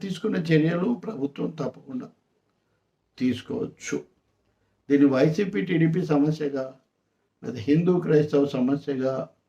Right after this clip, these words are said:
చేయడంలో మటుకు ఏమీ ప్రయోజనం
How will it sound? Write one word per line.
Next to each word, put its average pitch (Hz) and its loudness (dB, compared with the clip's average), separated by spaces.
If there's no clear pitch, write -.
చేయడంలో 135 0
మటుకు 127 -12
ఏమీ 139 -6
ప్రయోజనం 165 2